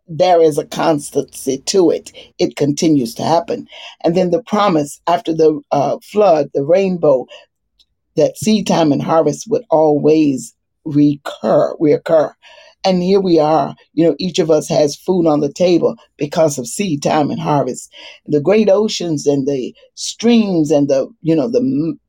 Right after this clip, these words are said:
populations that are in the heavens and in the earth and in the ocean. And then man himself, we are always seeing God's performance.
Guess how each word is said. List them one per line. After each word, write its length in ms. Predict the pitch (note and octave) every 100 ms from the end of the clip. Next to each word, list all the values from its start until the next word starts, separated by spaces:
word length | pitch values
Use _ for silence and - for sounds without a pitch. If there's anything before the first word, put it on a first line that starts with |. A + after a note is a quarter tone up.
| _
populations 920 | - G#3+ A#3 G#3 F#3 F3 F#3+ D#3 C#3+ C#3
that 200 | C#3 - _
are 220 | D3 B2 -
in 220 | D3+ D#3
the 160 | D3 A2
heavens 460 | D3+ E3 D#3 C#3+
and 240 | - C#3+ -
in 200 | E3+ D#3
the 200 | C#3+ - -
earth 300 | A#2+ C#3+ E3+ -
and 180 | D3 - -
in 220 | F3 E3
the 180 | D#3 -
ocean. 500 | E3+ F3+ F#3 - A#2+ - - - - _ -
And 280 | A#3 A#3+ A#3
then 400 | A#3 A#3 F#3+ E3
man 400 | F#3+ A3+ G#3 F#3+
himself, 760 | E3+ D#3 C#3+ - D3+ D3 A#2+ - _ - - _ C#3+
we 340 | D3 A#3 A#3+ -
are 240 | D#3 - -
always 560 | A3 A#3+ A3+ G#3+ G3 F#3+
seeing 540 | - A3+ E3+ D3 D3
God's 520 | F3 F#3 D#3+ D3 -
performance. 840 | - C#3 - F3 D3+ A#2+ B2 -